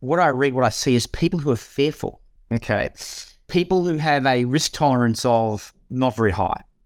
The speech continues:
Maybe not zero, but closer to zero than, than I am, okay? So we all need to leave our self-interest and egos at the door with this discussion in the Q A R. And we need to understand that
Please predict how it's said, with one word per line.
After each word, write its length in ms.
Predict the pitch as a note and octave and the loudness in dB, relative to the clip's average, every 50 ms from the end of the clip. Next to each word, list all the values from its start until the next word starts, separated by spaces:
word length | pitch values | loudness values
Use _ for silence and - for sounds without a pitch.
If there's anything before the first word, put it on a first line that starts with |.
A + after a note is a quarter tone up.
| _ - - | _ -12 -8
Maybe 280 | B2 D3 E3+ F3+ F3+ | -4 0 0 2 2
not 160 | F3 E3 C#3 | 2 0 0
zero, 400 | A#2 B2 C#3 C3 B2+ B2 A#2+ A#2 | 0 0 2 2 4 4 2 2
but 240 | G#2+ A#2+ A2+ - _ _ _ _ - | 0 -2 -4 -4 _ _ _ _ -6
closer 300 | - D3+ D3+ C#3+ - B2+ | -2 -2 -2 0 -2 -2
to 100 | B2 A2+ | -2 0
zero 360 | G#2+ A#2+ A#2 A2+ A2 G#2+ G#2+ | 2 2 2 4 4 2 2
than, 320 | G2 G#2 G2 G2 G2 G2 - _ - - - _ _ - - - | 2 0 0 0 -2 -4 -6 _ -20 -20 -20 _ _ -10 -4 -2
than 160 | A#2 G#2+ G#2 | -2 0 0
I 140 | - G#2+ G2+ | -2 -2 -4
am, 100 | F2+ - _ - - _ _ - - G#2+ | -6 -8 _ -20 -20 _ _ -14 -8 -6
okay? 360 | A#2 A#2 - B2 B2+ D#3 F#3 _ _ _ - - - _ _ _ - | -4 -2 0 0 0 0 -2 _ _ _ -20 -20 -20 _ _ _ -8
So 160 | - - F3 | -2 0 2
we 160 | E3 F3+ F#3 | 2 2 2
all 180 | G3+ A3+ C4 B3+ | 4 4 4 4
need 180 | A#3+ A3+ F#3 | 4 4 4
to 80 | - F#3 | 2 0
leave 280 | D#3 D#3 D#3+ D#3 D3 C#3+ | 2 2 2 2 4 4
our 200 | C#3+ C3+ B2+ B2 | 2 2 2 0
self-interest 760 | - - D#3+ C3+ A#2+ - - D3 C#3 - - C#3 B2 - | -2 0 0 0 0 0 -2 -2 -2 0 0 -2 -2 0
and 100 | B2+ B2+ | 0 0
egos 320 | B2+ C3 B2+ C3+ B2 A2 A2 | 2 2 2 2 0 0 -2
at 80 | F2+ | -4
the 80 | - G#2+ | -6 -6
door 340 | G#2 - A#2+ B2 B2+ C3 B2+ | -2 0 2 2 4 4 4
with 120 | A#2+ G2+ | 2 2
this 120 | A2 G#2 - | 0 -2 -4
discussion 480 | - G2+ - - A#2+ G#2+ - - A2+ | -4 -6 -4 -2 -4 -2 -2 0 2
in 60 | G#2+ | 2
the 60 | G#2 G2+ | 2 0
Q 240 | - - - A2+ | 0 0 0 2
A 80 | G2 F#2+ | 2 4
R. 420 | F#2+ G2+ G#2 G#2+ - - - - - - - - - - - _ - | 4 2 2 2 0 -2 -4 -6 -10 -16 -20 -20 -20 -20 -20 _ -6
And 160 | - C#3 C#3+ | -4 -2 0
we 80 | D3 D3 | 0 0
need 200 | D3+ D#3+ E3+ E3 | 0 0 -2 -2
to 120 | - - - | -4 -4 -2
understand 540 | D3 D#3 D#3 D3 - - D3 C#3 C3+ C3+ C3+ | -2 -2 -2 -2 -2 0 0 0 2 0 0
that 80 | B2+ | -2